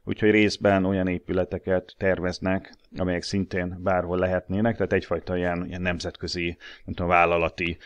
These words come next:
stílust, ö, képviselnek. De a kínai építészetek-, építészekben egyértelműen van egy olyan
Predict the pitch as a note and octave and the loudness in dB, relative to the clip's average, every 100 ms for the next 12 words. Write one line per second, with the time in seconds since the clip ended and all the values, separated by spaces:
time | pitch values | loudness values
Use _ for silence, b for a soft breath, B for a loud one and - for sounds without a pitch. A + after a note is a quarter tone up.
0 | B - - F#2+ F#2 F#2 - G2 F#2+ F#2+ | B -6 2 4 4 0 -4 -2 0 2
1 | F#2+ - F#2+ - - F#2 F#2 A#2+ D3 - | -2 -4 -4 -4 -4 -2 2 2 2 -4
2 | - A2+ B2 B2+ B2+ B2 C3+ C#3+ A2+ A#2 | -8 4 8 10 10 6 2 2 4 2
3 | A2+ A2 G2+ G2+ - G2+ F#2+ - A2 G#2+ | 0 -2 -2 -2 -2 -2 -2 -8 -4 -2
4 | B2+ A2+ G2+ - F2+ G#2 G#2 G2+ G2+ G2 | -2 -2 -2 0 -2 0 2 0 -2 -2
5 | F#2+ F#2+ F2+ F2+ F#2 F#2 | -2 -2 -2 -2 -2 -4